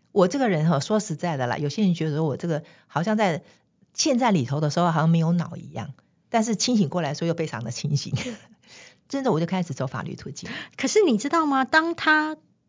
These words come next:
Speaker 2: 都已经开始不联络你的时候，
Speaker 1: 是。
Speaker 2: 你知道女生陷入恋爱的时候，
Speaker 1: 嗯哼哼。
Speaker 2: 当你爱的那个人不再联络你的时候，
Speaker 1: 是。
Speaker 2: 其实你会心焦，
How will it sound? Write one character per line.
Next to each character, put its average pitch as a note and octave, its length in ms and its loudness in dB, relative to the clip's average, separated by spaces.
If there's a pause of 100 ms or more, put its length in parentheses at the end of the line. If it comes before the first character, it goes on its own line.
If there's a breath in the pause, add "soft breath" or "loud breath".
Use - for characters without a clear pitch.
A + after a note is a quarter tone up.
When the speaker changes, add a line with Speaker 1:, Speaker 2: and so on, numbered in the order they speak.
(140)
Speaker 2:
都 E4+ 160 4
已 A#3+ 60 6
经 B3 120 4
开 C4+ 120 2
始 G#3 60 2
不 F3+ 120 0
联 G3+ 180 4
络 G#3+ 160 4
你 E3 220 -2
的 D#3+ 100 -2
时 F#3 160 -4
候， F#3 80 0
Speaker 1:
是。 F#3+ 60 4
Speaker 2:
你 G3+ 40 6
知 C#4+ 80 4
道 E4 100 6
女 A3 180 4
生 B3 200 0
陷 B3 220 0
入 B3 140 2
恋 G#3+ 220 0
爱 G#3 180 0
的 E3+ 100 -2
时 G3 260 2
候， G3+ 220 4
Speaker 1:
嗯 - 0 -
哼 G#3 80 4 (120)
哼。 - 40 -10 (120)
Speaker 2:
当 E4+ 220 2 (320)
你 G#3+ 280 0
爱 D#4+ 160 4
的 A#3+ 100 -2
那 B3+ 180 -2
个 A#3 100 2
人 F#3 120 0
不 G#3 120 -2
再 C#4 160 2
联 G3 180 2
络 A3 180 2
你 D#3+ 180 -2
的 E3 80 -2
时 G#3+ 100 -2
候， F#3+ 80 2
Speaker 1:
是。 F3 60 0
Speaker 2:
其 C#4+ 120 -2
实 D4 100 -4
你 A#3+ 160 0
会 A3+ 140 2
心 G#3+ 400 0
焦， F#3+ 460 -2